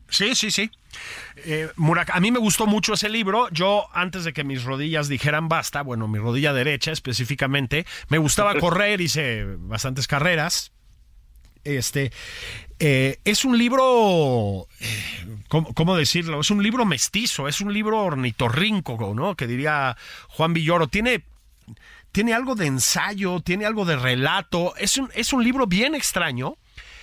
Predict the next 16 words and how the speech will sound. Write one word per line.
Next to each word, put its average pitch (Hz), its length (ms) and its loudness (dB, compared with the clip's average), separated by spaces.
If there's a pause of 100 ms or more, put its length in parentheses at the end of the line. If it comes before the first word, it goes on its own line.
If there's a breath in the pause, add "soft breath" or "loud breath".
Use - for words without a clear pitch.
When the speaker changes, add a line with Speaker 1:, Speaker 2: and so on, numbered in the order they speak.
(140)
Speaker 1:
y 175 200 2
es 269 120 2
un 311 160 4
libro 254 240 2
efectivamente 226 640 0
de 180 140 0
culto 196 580 2
entre 180 320 -2
las 190 160 0
personas 165 540 0
a 131 40 0
las 113 160 -2
que 113 100 -6
les 107 220 -4
gusta 120 380 0 (180)
correr. 233 340 2